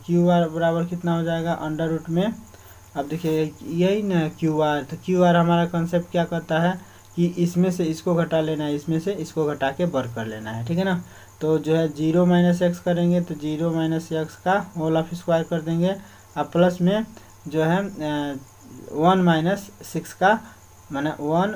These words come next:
माइनस सिक्स का घटा के वर्ग कर लेंगे, ठीक है। तो जो है कितना हो जाएगा, तो एक्स का वर्ग हो जाएगा और प्लस में जो है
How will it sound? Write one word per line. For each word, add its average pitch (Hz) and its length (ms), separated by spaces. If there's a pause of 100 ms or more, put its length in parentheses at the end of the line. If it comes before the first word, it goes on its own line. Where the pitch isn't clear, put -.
माइनस 156 600
सिक्स 170 320
का 170 160
घटा 151 320
के 170 180
वर्ग 151 280
कर 123 160
लेंगे, 113 360
ठीक 180 220
है। 226 120 (600)
तो 165 120
जो 165 140
है 165 120
कितना 175 360
हो 175 80
जाएगा, 175 400 (960)
तो 170 280
एक्स 175 440
का 185 160
वर्ग 180 220
हो 180 120
जाएगा 185 380 (720)
और 151 80
प्लस 175 360
में 175 160
जो 175 80
है 180 220